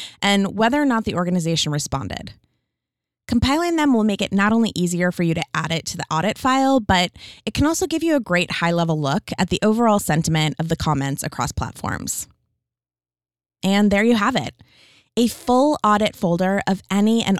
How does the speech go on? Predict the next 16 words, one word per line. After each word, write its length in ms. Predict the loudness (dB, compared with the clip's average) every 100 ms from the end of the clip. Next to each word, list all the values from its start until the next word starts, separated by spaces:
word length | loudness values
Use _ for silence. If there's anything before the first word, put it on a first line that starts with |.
| 2
all 240 | 4 4
employee 320 | 2 0 -2
insights 640 | -2 -4 -2 -2 -2 -4
that 160 | -4 -2
were 80 | -4
collected 480 | -2 -4 -2 -2 -2
within 340 | -4 -2 -2
the 80 | -4
last 400 | -6 -8 -10 -8
year. 440 | -8 -8 -8 -12 -16 _ _ _ _ _ _ _ _ _ _ _ _ _ _ _
Now 380 | -2 2 2 0
it's 160 | -2 -6
time 320 | -4 -4 -6 -6
to 100 | -8
dig 240 | -6 -8
in. 240 | -8 -12